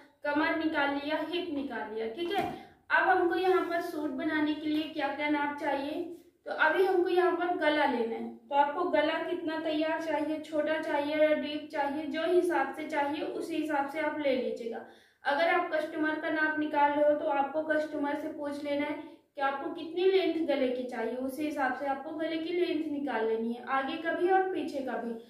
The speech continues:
तो मैं तो आप, मैं अपना खुद का बनाऊंगी तो वो अपने आप से सोच लूंगी कि मुझे कितना लंबा चाहिए और कितना कम चाहिए। तो मैं पीछे का सूट, अभी मैं गला वगैरह देखूंगी,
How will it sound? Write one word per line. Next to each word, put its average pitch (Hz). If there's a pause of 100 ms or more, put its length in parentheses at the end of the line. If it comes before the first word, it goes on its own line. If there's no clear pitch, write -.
(240)
तो 269
मैं 311
तो 370
आप, 330 (140)
मैं 320
अपना 330 (220)
खुद -
का 320
बनाऊंगी 311
तो -
वो 311
अपने 294
आप 302
से 330
सोच 302
लूंगी 302
कि 311
मुझे 302
कितना 302
लंबा 285
चाहिए 294 (200)
और 277
कितना 330
कम 302
चाहिए। 233
तो 277
मैं 349
पीछे 311
का 320
सूट, 320
अभी 302
मैं 320
गला 294
वगैरह 311
देखूंगी, 302